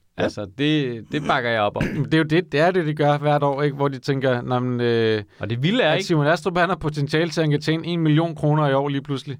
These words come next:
Speaker 2: Ja.
Speaker 1: Det er en gammel joke, jeg har, men der er ikke nogen, der tror mere på min karriere, end skat gør.
Speaker 3: Nej,
Speaker 2: Nej.
Speaker 3: nej.
Speaker 1: Altså, jeg,
Speaker 2: Øh.
Speaker 1: der, der, jeg har, jeg har forældre og, øh, og venner og kollegaer, der ikke kommer i nærheden af at have så meget tillid til mig,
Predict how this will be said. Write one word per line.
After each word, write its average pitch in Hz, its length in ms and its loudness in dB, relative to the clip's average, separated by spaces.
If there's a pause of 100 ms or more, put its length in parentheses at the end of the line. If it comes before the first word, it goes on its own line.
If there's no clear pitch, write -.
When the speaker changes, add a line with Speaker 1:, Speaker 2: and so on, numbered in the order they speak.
Speaker 2:
Ja. 127 80 0 (220)
Speaker 1:
Det 135 60 -12
er 151 40 4
en 160 80 -4
gammel 160 320 -2
joke, 156 200 0
jeg 123 80 0
har, 117 220 -2
men 117 200 -4
der 131 60 -8
er 139 140 -2
ikke - 160 -4
nogen, 147 160 0
der 139 60 0
tror 135 280 -2
mere 123 280 2
på 131 100 -6
min 131 160 0
karriere, 110 500 -2
end 113 140 -4
skat 113 300 -2
gør. 113 80 0
Speaker 3:
Nej, 156 200 0 (140)
Speaker 2:
Nej. 127 120 -2
Speaker 3:
nej. 180 120 -4 (360)
Speaker 1:
Altså, 147 200 -6 (200)
jeg, 147 200 0
Speaker 2:
Øh. 151 60 -4
Speaker 1:
der, 147 160 2
der, 147 200 -2
jeg 139 140 -2
har, 151 140 -2 (100)
jeg 135 100 0
har 147 100 0
forældre 190 580 -2
og, 123 340 2
øh, 120 400 0
og 117 100 0
venner 147 220 2
og 120 440 -4
kollegaer, 147 320 0
der - 180 -10
ikke 156 200 -4
kommer 156 180 0
i 156 80 2
nærheden 156 380 0
af 120 40 -2
at 113 40 0
have 117 80 0
så 127 100 -6
meget 117 160 0
tillid 131 240 2
til 107 100 -2
mig, 104 160 2